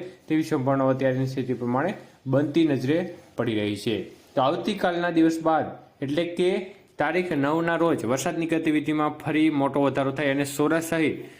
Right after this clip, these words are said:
જે દક્ષિણ ગુજરાત અને મધ્ય પૂર્વ ગુજરાતના ભાગો છે તેમાં પણ વરસાદના વિસ્તારમાં વધારો થવાની સંભાવનાઓ છે, જેની અપડેટ આવતીકાલે આપવામાં આવશે. આભાર.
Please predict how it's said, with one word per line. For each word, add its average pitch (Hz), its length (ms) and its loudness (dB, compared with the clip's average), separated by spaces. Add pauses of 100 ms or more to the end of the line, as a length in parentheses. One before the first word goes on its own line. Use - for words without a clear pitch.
(200)
જે 151 140 4 (360)
દક્ષિણ 143 400 -2
ગુજરાત 156 300 4
અને 143 120 2
મધ્ય 135 300 4
પૂર્વ 147 300 0
ગુજરાતના 139 380 2
ભાગો 127 260 0
છે 139 140 -2
તેમાં 139 340 0
પણ 143 140 0
વરસાદના 139 520 -2
વિસ્તારમાં 131 480 0
વધારો 120 280 -2
થવાની 120 360 -2
સંભાવનાઓ 120 460 -2
છે, 139 160 -2
જેની 147 260 -2
અપડેટ 147 320 -2 (240)
આવતીકાલે 147 480 0
આપવામાં 127 500 0 (340)
આવશે. 113 360 -2 (560)
આભાર. 98 360 -6